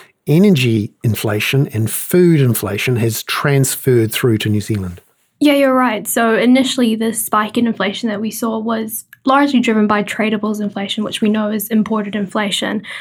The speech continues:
Speaker 2: So we had very strong dairy prices and food prices during sort of that lockdown period at the beginning of sort of twenty twenty, twenty twenty-one,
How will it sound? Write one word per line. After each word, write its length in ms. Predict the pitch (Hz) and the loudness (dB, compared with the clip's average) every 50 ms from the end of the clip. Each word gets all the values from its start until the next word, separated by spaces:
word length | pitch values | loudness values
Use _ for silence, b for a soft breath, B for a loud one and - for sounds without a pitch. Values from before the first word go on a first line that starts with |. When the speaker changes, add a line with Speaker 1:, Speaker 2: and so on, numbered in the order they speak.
| B B | B B
Speaker 2:
So 60 | B - | B 2
we 40 | 240 | 2
had 120 | 226 202 | 2 2
very 300 | 214 226 226 226 233 247 | 2 0 2 2 4 2
strong 540 | 247 254 - - 220 220 220 220 214 220 220 - - - - _ _ _ - 196 | 2 0 0 0 0 0 0 0 -2 -4 -8 -10 -16 -20 -20 _ _ _ -6 -2
dairy 280 | - 226 208 208 220 | 0 2 2 2 2
prices 560 | 220 - - 220 220 220 - - 240 226 214 | 0 0 -2 0 0 0 -2 0 -2 0 0
and 180 | 220 214 214 - | 2 0 0 0
food 240 | - 233 226 220 220 | 0 -2 -2 0 0
prices 640 | - 214 208 208 202 - 233 233 226 214 202 - - _ - 226 | -2 -2 -2 -2 -2 -2 0 0 0 0 -2 -6 -12 _ -16 -8
during 600 | - 240 254 240 220 214 214 208 214 220 220 B B B B B B B B | -2 2 2 4 4 4 2 2 2 0 -2 B B B B B B B B
sort 160 | B - 262 240 | B 0 2 2
of 40 | |
that 160 | 233 220 - 214 | 4 2 2 2
lockdown 580 | 220 220 214 214 - - - 214 202 214 208 | 2 2 2 2 0 -2 -2 -2 0 0 -2
period 680 | 202 - 226 202 214 214 208 208 180 190 214 220 - - _ - | -4 -4 -2 -2 0 0 0 -2 -2 -2 -4 -6 -8 -10 _ -4
at 200 | - 147 - 226 | -4 -4 -4 -6
the 60 | 214 | -4
beginning 300 | - 226 226 214 202 190 | -4 -2 0 0 0 0
of 60 | 190 | -2
sort 160 | - 226 202 | 0 0 0
of 60 | 196 190 | 0 0
twenty 260 | - 226 220 220 208 | 0 0 0 0 0
twenty, 300 | 214 - 202 202 196 196 | 0 0 0 0 0 -2
twenty 260 | - - 196 190 196 | -4 -4 -4 -4 -4
twenty-one, 680 | 196 - 185 190 185 185 185 180 170 175 185 - 180 | -4 -4 -4 -2 -2 -2 -2 -2 0 -2 -4 -6 -8